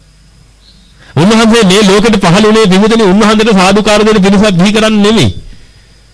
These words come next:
උන්වහන්සේ මේ ලෝකෙ පහළ වුණේ උන්වහන්සේගේ පිළිම හදාගෙන උන්වහන්සේට වඳින පිරිසක් බිහි කරන්න නෙමෙයි.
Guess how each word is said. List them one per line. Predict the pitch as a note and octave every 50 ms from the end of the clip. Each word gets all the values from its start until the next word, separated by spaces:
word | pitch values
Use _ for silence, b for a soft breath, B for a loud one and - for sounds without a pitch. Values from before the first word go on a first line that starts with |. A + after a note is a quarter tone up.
| _ _ _ - - - - _ _ - - - _ -
උන්වහන්සේ | - E3 G3 A3+ A3 A#3 A#3 G#3 A3+ A3
මේ | G3 F#3+ G#3 A3
ලෝකෙ | A3 A3 G3+ A3+
පහළ | F#3 F#3 F#3 G#3 G#3+
වුණේ | G#3+ A3 A#3 G#3+
උන්වහන්සේගේ | G3 G3+ G#3+ G#3 A3 A3 A3+ G#3+ A3 - F#3
පිළිම | F#3 G3+ G#3+ A3
හදාගෙන | G3+ G#3+ G3+ G#3+ G#3+ G#3+ A3+ A3
උන්වහන්සේට | G#3 G3 G#3 G#3+ G#3+ G#3+ A3+ A3+ G#3+ E3+
වඳින | E3 F3+ G#3 G#3+ A3 G3+
පිරිසක් | A3 A3 G#3+ A3+ G#3+
බිහි | F#3 F#3 G3+ G#3
කරන්න | A3+ A3+ A#3 A#3+ A#3 G#3+
නෙමෙයි. | G#3+ A#3 A3+ D3+ A2+ F#2